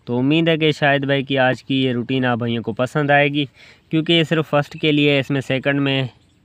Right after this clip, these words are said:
कुछ भी नहीं है, सिर्फ ये रूटीन फर्स्ट में ही चल रही है, क्योंकि क्लोज भी फर्स्ट में चल रहे हैं अपने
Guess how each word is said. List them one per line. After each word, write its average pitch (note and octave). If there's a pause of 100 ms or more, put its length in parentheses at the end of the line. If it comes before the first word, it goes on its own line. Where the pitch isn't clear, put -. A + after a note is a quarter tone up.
(160)
कुछ C3
भी C#3
नहीं C3
है, C#3+ (520)
सिर्फ D#3+
ये D#3
रूटीन C3+
फर्स्ट C3+
में C3
ही B2
चल G#2+
रही G2
है, G2+ (480)
क्योंकि C#3+
क्लोज D3
भी E3
फर्स्ट D#3+
में E3
चल D#3
रहे D#3
हैं D#3+
अपने E3